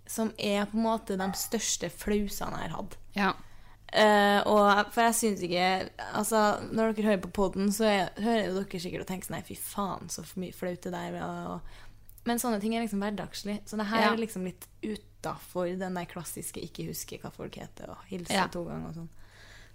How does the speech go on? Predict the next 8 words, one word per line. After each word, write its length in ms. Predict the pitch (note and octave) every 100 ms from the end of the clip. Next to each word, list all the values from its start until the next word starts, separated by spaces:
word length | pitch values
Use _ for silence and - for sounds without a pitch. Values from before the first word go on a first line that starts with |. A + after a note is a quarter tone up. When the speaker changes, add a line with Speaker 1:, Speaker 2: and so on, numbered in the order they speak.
| G#3+
Speaker 1:
Nei, 200 | G#3+ G#3 -
ehm, 400 | G#3+ G#3+ G#3 G#3 G3+ - -
Speaker 2:
Det 140 | C4+ B3+
er 60 | A#3+
bare 160 | G#3+
å 60 | G3+
starte. 320 | D4 F4+ E4+ - - - - - - -
Gønna. 440 | G#3+ A#3+ A#3+ G#3+